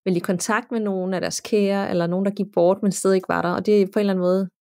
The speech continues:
fortrøstningsfuldt. Det gør også mig fortrøstningsfuld, at, at det kan ske, øh, fordi vi kommer jo alle sammen til at miste på et tidspunkt igennem vores liv.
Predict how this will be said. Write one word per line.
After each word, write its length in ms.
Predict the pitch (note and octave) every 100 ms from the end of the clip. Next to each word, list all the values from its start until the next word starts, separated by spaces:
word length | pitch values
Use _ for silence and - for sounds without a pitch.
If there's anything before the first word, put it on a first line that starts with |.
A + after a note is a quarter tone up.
| _ _ _ _ _ _ _ _ _ _
fortrøstningsfuldt. 760 | - G#3 D4+ D4+ A3+ F3+ - F#3
Det 100 | F3+
gør 120 | G#3
også 140 | A3+ A3
mig 180 | G3+
fortrøstningsfuld, 680 | A3+ G#3 F3+ - E3+ - F3+
at, 240 | - - -
at 80 | F3+ - _ _ _ _ _ _ _ _ _
det 140 | G#3+ G3+
kan 100 | G3
ske, 440 | - F#3+ - - _ _ _ -
øh, 380 | F3 E3 D3 D#3+ -
fordi 180 | F3+ F3+
vi 140 | E3+
kommer 220 | E3+ F3+ F3+
jo 60 |
alle 140 | F#3+ A3
sammen 260 | F#3 E3+
til 140 | E3+ F3
at 60 |
miste 360 | D3+ D#3 - - _ _ _ -
på 60 |
et 60 | F3
tidspunkt 460 | E3+ D#3+ - D#3+
igennem 220 | E3 E3+ D3+
vores 200 | - -
liv. 180 | E3